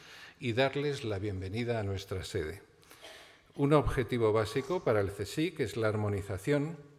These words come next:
del desarrollo de investigaciones punteras en múltiples ámbitos del saber,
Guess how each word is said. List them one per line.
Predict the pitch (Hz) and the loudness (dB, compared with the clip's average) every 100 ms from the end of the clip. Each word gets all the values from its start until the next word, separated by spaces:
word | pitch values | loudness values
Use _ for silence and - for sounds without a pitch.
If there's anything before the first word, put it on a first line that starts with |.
| _ _ _ _ _ - | _ _ _ _ _ -8
del | 107 120 113 | 0 2 4
desarrollo | 110 113 107 143 | 2 4 4 4
de | 151 | 4
investigaciones | 139 120 127 110 - 135 117 | 4 2 2 0 2 0 -2
punteras | - 107 98 151 160 - | -2 -4 0 0 0 -4
en | 107 101 | -6 -4
múltiples | 104 104 107 101 90 | -4 -4 -6 -6 -4
ámbitos | 113 107 98 95 - | -2 -2 -2 -4 -4
del | 98 107 | -4 -6
saber, | - 123 127 123 | -2 2 4 2